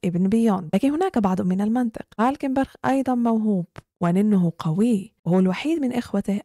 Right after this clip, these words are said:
الذي يريد تغيير نظام كاكن، أي أنه ضد كاكن. أيضًا معروف أن الأمير لا يتفاهم مع أمه وأخته كاميلا وتوبيبا، وكان يدرس في مدرسة داخلية منذ سن الخامسة عشر، حتى أن في إشاعات تقول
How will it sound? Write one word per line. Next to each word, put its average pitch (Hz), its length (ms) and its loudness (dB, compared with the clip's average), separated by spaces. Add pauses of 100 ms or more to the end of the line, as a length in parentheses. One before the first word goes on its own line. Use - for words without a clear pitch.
الذي 247 380 0
يريد 233 200 2
تغيير 233 500 -2
نظام 220 460 0
كاكن، 220 600 -2 (160)
أي 262 180 2
أنه 202 440 2 (140)
ضد 165 240 -2
كاكن. 214 520 -4 (260)
أيضًا 185 200 2
معروف 185 320 0
أن 214 100 0
الأمير 226 680 0 (100)
لا 226 280 -2
يتفاهم 240 440 -4
مع 214 280 -2
أمه 233 420 0
وأخته 214 720 -2
كاميلا 202 420 0
وتوبيبا، 196 640 -2
وكان 262 300 0
يدرس 254 540 0
في 165 160 -4
مدرسة 202 480 -2
داخلية 226 800 0 (260)
منذ 240 280 4
سن 220 420 0 (120)
الخامسة 160 460 -4 (220)
عشر، 208 540 -2
حتى 247 280 2
أن 240 120 2
في 240 260 -2
إشاعات 233 500 -2
تقول 262 480 0